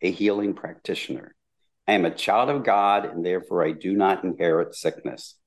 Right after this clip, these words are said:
She took them to heart as she threw the full weight of her faith into them. After two years of persistent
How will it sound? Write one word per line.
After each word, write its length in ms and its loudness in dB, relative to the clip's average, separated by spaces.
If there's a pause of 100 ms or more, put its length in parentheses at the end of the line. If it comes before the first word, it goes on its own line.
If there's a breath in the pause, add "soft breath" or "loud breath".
(300)
She 200 0
took 260 -2
them 200 2
to 100 0
heart 520 2 (380 soft breath)
as 160 2
she 160 -4
threw 360 2
the 120 2
full 500 2
weight 460 2
of 140 -8
her 240 -4
faith 360 2
into 280 -6
them. 320 -14 (500)
After 300 0
two 260 0
years 460 4
of 180 0
persistent 800 -2